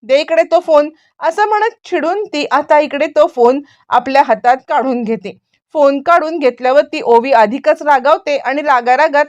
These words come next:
तावातावात तिकडून निघून जाते. जानकी तिला मनवण्याचा प्रयत्न सुद्धा करत नाही, कारण खाली खूप मोठा तमाशा चाललाय हे तिला माहिती असतं आणि अजून ह्याच्यामध्ये अजून जर का वेळ गेला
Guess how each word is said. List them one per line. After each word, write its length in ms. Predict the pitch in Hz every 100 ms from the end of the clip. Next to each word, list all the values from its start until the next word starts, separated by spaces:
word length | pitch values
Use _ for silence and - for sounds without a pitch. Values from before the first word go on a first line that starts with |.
| -
तावातावात 640 | 240 226 233 311 269 277 -
तिकडून 360 | 285 311 359 359
निघून 320 | 349 330 247
जाते. 320 | 208 196 180 _ _ _ _
जानकी 480 | 269 320 294 311 370
तिला 260 | 370 349 349
मनवण्याचा 600 | 320 285 277 285 311 330
प्रयत्न 500 | 339 262 277 277 320
सुद्धा 300 | 330 240 339
करत 360 | 320 269 277
नाही, 220 | 359 330 302 _ _
कारण 220 | 349 349 330
खाली 300 | 339 247 277 285
खूप 300 | 302 269 262
मोठा 260 | 254 277 262
तमाशा 380 | 254 226 233 339
चाललाय 420 | 311 381 330 277 285 _ _ _
हे 60 | 370
तिला 260 | 349 359
माहिती 380 | 370 370 262 349
असतं 300 | 359 277 -
आणि 260 | 277 - 262
अजून 340 | - 226 233 349
ह्याच्यामध्ये 520 | 349 320 302 339 311 -
अजून 340 | 240 233 330
जर 160 | 359 349
का 160 | 359
वेळ 220 | 349 277 247
गेला 340 | 294 302 277